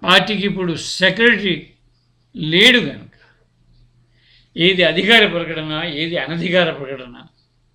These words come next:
ఏది మెయిన్ స్ట్రీమ్, ఏది అ-, అసమ్మతి వర్గం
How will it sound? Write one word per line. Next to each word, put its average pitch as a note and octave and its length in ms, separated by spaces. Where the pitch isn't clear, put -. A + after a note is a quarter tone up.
ఏది F#3 260
మెయిన్ E3+ 320
స్ట్రీమ్, F3 520
ఏది F3 260
అ-, D#3 320
అసమ్మతి F3 420
వర్గం D3 440